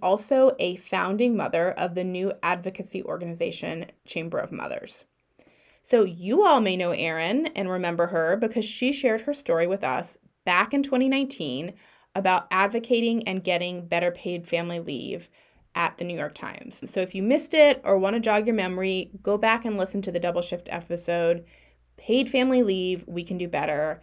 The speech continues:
and the follow-up episode we made about double shifters who were galvanized to advocate for better policies by listening to Erin's story. I'm linking to those shows in the show notes if you missed them or want to re-listen to them.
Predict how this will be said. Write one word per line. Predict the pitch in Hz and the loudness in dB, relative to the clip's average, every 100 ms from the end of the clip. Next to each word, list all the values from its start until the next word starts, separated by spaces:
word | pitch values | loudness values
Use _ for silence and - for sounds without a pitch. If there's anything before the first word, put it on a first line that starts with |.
| _ _ 190 | _ _ -4
and | 208 | -2
the | 208 | 0
follow-up | 269 339 277 196 | 4 6 6 4
episode | 143 175 - 175 175 175 | 0 -6 -2 2 2 0
we | 175 | -2
made | 175 180 | -2 0
about | 175 156 | 0 0
double | - 165 170 | 0 -2 -2
shifters | 170 170 170 175 170 | -4 -2 -2 -2 -4
who | 190 | -8
were | 180 | -6
galvanized | 175 - - 233 277 175 107 101 175 196 - | -6 -4 -2 0 0 -2 -4 -2 -4 -6 -6
to | - - 180 | -6 -4 -2
advocate | 202 214 202 - 151 | 0 2 0 -2 -4
for | - | -4
better | 175 170 175 175 180 _ _ _ | -2 0 0 -2 -6 _ _ _
policies | - 160 160 170 165 165 | -2 -2 -2 -6 -6 -4
by | 165 | -2
listening | 170 170 170 156 165 | 0 -2 -4 -8 -8
to | - | -8
Erin's | 139 127 - | -8 -10 -4
story. | 185 151 110 127 - _ _ _ 185 | -2 0 0 -2 -8 _ _ _ -8
I'm | 185 | -6
linking | 180 180 185 | -6 -6 -6
to | 185 | -2
those | 175 170 170 165 - | 4 4 4 -2 -12
shows | - 165 165 165 | -4 -2 -2 -4
in | 170 | -10
the | - | -12
show | - 214 | -4 2
notes | 247 247 214 - | 4 4 2 -4
if | 170 180 | -8 -4
you | |
missed | 202 208 214 | -2 -2 0
them | 208 202 | 0 0
or | 185 | 0
want | 160 160 | -2 -4
to | 160 | -6
re-listen | 175 190 175 185 | -4 -6 -6 -6
to | 175 | -2
them. | 175 170 165 170 | -2 -2 -4 -8